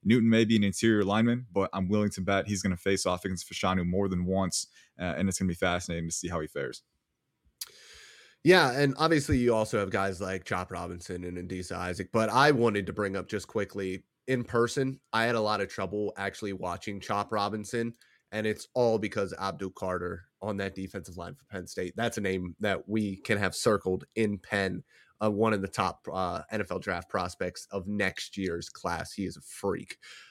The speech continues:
Speaker 2: Um, the next game we're gonna talk about, L S U versus Mississippi State. And I think the big ones here,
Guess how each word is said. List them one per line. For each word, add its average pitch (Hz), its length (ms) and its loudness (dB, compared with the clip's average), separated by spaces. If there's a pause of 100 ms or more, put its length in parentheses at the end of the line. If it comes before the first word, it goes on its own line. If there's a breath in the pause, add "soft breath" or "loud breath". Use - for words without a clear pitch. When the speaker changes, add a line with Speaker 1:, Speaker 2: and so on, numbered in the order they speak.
(200 loud breath)
Speaker 2:
Um, 95 760 2
the 147 100 8
next 196 220 8
game 180 160 6
we're 160 120 2
gonna 151 120 4
talk 139 220 4
about, - 200 -8 (920)
L 143 180 6
S 151 240 4
U 110 240 2 (500)
versus 101 380 0
Mississippi 92 640 -6
State. - 520 -4 (580 loud breath)
And 101 100 -2
I 104 60 0
think 123 300 -2
the 107 80 -4
big 120 320 4
ones 117 340 0
here, 175 480 2